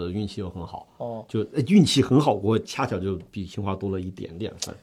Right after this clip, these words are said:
Speaker 2: 也，这个也，也是很好。
Speaker 1: 其实我觉得还是挺，挺有运气因素的，整个事情。我，所以我一直觉得我整个
Speaker 2: 跟自己的优秀是离不开的啊。
Speaker 1: 整个人生当中运气是很好的。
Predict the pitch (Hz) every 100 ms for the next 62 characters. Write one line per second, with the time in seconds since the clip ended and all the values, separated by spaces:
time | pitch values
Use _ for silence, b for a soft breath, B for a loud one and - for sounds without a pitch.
0 | _ 135 131 127 147 151 131 120 123 120
1 | 131 131 120 120 156 180 120 117 113 117
2 | 127 107 - 120 107 - 147 120 107 98
3 | 95 90 90 - 87 82 80 80 - 87
4 | 90 110 147 262 233 143 160 123 120 101
5 | 101 - - 175 202 170 180 196 156 165
6 | 180 190 190 156 160 196 165 147 180 180
7 | 165 170 185 139 143 123 107 107 85 -